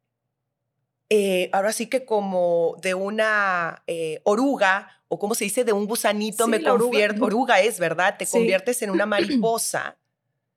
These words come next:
Speaker 1: Así me pasó. Entonces, imagínate que de ser la que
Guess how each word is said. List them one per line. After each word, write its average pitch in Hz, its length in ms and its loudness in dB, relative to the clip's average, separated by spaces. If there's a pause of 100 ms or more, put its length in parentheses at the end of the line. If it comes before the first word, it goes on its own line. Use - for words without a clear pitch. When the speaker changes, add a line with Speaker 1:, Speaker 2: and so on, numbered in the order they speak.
(280)
Speaker 1:
Así - 380 -6
me 320 140 -4
pasó. - 480 -18 (500)
Entonces, - 300 -6
imagínate 247 680 -4
que 226 140 -2
de 180 120 -4
ser 196 340 -4
la 240 200 -2
que 185 460 -4